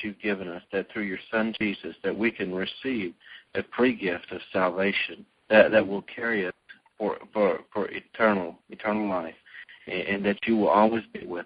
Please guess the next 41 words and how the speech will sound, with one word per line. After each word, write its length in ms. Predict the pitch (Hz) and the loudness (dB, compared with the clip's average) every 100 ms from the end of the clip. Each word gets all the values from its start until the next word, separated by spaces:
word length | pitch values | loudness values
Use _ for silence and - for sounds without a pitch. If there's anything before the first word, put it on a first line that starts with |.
| - | -12
us. 60 | 90 | -10
I 100 | 95 98 | -8 0
thank 240 | 120 113 | 2 2
you, 80 | 101 - | -4 -2
Father, 260 | 98 90 - | 0 0 -6
for 80 | 87 | -10
these, 200 | 87 82 - - - | -10 -10 -14 -14 -4
for 80 | |
these 160 | 101 95 - | -2 -2 2
promises. 560 | 120 113 110 - 110 | 4 4 4 -2 -4
I 140 | 104 92 | -2 -2
thank 240 | 117 113 - | 0 0 -2
you, 80 | 110 | -4
Father, 240 | 113 110 107 | 2 4 2
for 120 | 104 | -6
the 100 | 95 | -10
people 340 | - 120 - | -8 -10 -6
that 160 | 107 92 | -4 -4
have 240 | 101 90 | -4 -8
been 180 | 95 95 | -6 -2
with 220 | 98 110 | 0 0
us 100 | 120 - - | -2 -4 -6
tonight. 380 | 110 110 117 - - - - - - | 0 2 0 -4 -20 -18 -18 -6 4
Father, 240 | 113 110 | 8 8
I 80 | 110 | 6
pray 300 | 110 123 117 | 4 0 0
a 80 | 107 | 0
blessing 480 | 107 113 - 98 90 | -2 -2 -4 -10 -10
on 180 | 90 | -10
each 160 | 95 104 - | -10 -10 -8
and 100 | 101 | -6
every 180 | 101 107 | -6 -6
person 400 | - 98 - 92 | -6 -8 -8 -10
that 160 | 90 | -10
has 120 | 92 - | -10 -10
been 120 | 101 104 | -2 2
on 120 | 101 | 2
this 140 | 101 - - | 0 -4 2
call 240 | 104 104 | 4 4
tonight. 420 | 101 98 98 104 | 0 -4 -2 -2
I 80 | 92 | -6